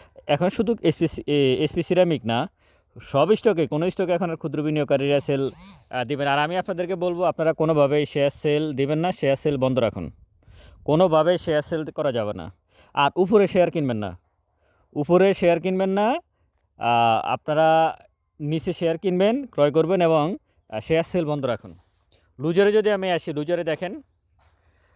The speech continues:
আ, প্রিমিয়ার লিজিং, ফার্স্ট ফাইন্যান্স, ফারিস ফাইন্যান্স, ইন্টারন্যাশনাল লিজিং, যেগুলা, আ, থাকার কথা সেগুলাই আছে। এগুলার কি,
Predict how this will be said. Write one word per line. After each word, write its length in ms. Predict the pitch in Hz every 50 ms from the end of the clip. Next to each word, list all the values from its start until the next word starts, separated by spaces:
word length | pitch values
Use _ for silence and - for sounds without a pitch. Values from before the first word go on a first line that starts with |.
| _ _ _ -
আ, 240 | 113 123 135 139 131 -
প্রিমিয়ার 300 | 160 160 170 185 185 180
লিজিং, 300 | 180 180 160 175 180 160
ফার্স্ট 260 | - 175 156 151 -
ফাইন্যান্স, 240 | 180 165 170 165 -
ফারিস 260 | 160 151 151 151 -
ফাইন্যান্স, 300 | - 160 156 160 160 -
ইন্টারন্যাশনাল 500 | 175 147 151 143 147 143 - 156 151 151
লিজিং, 300 | 147 151 147 165 180 175
যেগুলা, 440 | 156 175 175 214 233 226 208 190 180
আ, 320 | 156 135 143 147 139 135
থাকার 300 | 123 - 143 143 156 151
কথা 200 | 135 151 - 156
সেগুলাই 420 | 147 - 147 135 147 143 143 139 131
আছে। 280 | 131 - - 247 370 - _ _ _ _ _ _ - - -
এগুলার 380 | - 139 139 160 165 170 170 143
কি, 160 | - 160 151